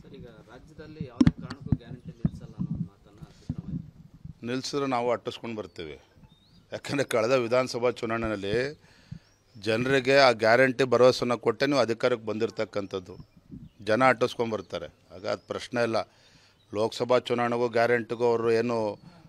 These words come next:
Speaker 2: ನೋಡ್ತಾ ಇದ್ದೇನೆ, ಕೆಲವು ಶಾಸಕರುಗಳು, ಕಾಂಗ್ರೆಸ್ ಶಾಸಕರು ಹೇಳಿಕೆಯನ್ನು ಕೊಡ್ತಾ ಇದ್ದಾರೆ.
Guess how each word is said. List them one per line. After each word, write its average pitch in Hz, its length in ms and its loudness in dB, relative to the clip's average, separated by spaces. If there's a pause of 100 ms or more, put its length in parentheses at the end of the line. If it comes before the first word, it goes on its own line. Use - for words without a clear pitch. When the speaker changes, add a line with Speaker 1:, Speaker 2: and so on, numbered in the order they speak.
(200)
Speaker 2:
ನೋಡ್ತಾ 131 300 0
ಇದ್ದೇನೆ, 117 300 2
ಕೆಲವು 113 240 -2
ಶಾಸಕರುಗಳು, 123 600 -2
ಕಾಂಗ್ರೆಸ್ 120 340 -2
ಶಾಸಕರು 123 380 -4 (120)
ಹೇಳಿಕೆಯನ್ನು 127 400 0
ಕೊಡ್ತಾ 117 280 -2
ಇದ್ದಾರೆ. 90 220 -4